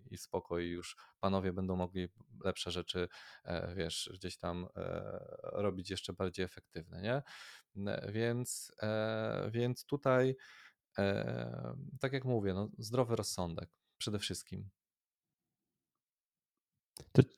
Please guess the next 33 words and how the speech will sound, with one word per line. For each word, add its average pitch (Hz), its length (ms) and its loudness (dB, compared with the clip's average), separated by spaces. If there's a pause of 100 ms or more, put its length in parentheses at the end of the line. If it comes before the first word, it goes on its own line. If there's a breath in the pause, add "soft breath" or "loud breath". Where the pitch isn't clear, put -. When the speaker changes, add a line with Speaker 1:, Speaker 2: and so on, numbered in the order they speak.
(220)
Speaker 2:
ciekawe, 107 420 10
co - 160 12
mówisz 95 300 12
właśnie 95 260 10
w - 80 4
kontekście 92 500 8
tych - 200 4
narzędzi, 92 500 12
bo 92 420 12 (440 soft breath)
też 110 180 8
mam 101 100 12
takie 95 240 8
postrzeganie, 92 720 12
że 87 100 10
tych 90 200 8
narzędzi 87 340 12
jest 85 120 8
bardzo 92 280 10
dużo 87 240 10
i 95 60 12
będzie, 92 480 10
myślę, 90 320 4
że 87 140 2
coraz 98 380 12
więcej. 87 540 10 (720 loud breath)
Mm, 85 460 10 (340)
ale 95 160 12
tak - 180 8
samo, 92 380 12
czy - 220 8
to 87 600 12 (400)
w - 60 -14
kontekście, 85 1000 10